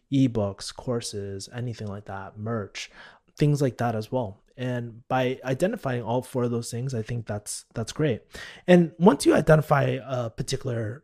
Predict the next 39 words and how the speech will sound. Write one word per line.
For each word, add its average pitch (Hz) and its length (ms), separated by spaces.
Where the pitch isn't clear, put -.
topic 120 500
or 107 80
niche, 110 440
<clears throat> 110 180
something 202 500
that 135 180
you 127 180
would 120 240
think 196 160
that 160 160
is 120 140
cou-, - 320
counterintuitive 120 800
is 123 260
to - 100
see 240 160
the 330 140
competition 233 640
out 117 100
there, 117 180
or 143 140
not 254 160
competition, 156 600
but 113 180
who 185 160
are 254 100
the 247 100
people 180 380
who 147 140
are 117 280
already 120 460
doing 117 300
this 107 280
in 120 120
the 120 160
industry, 107 460
right? 101 300
For 151 160
example, 139 640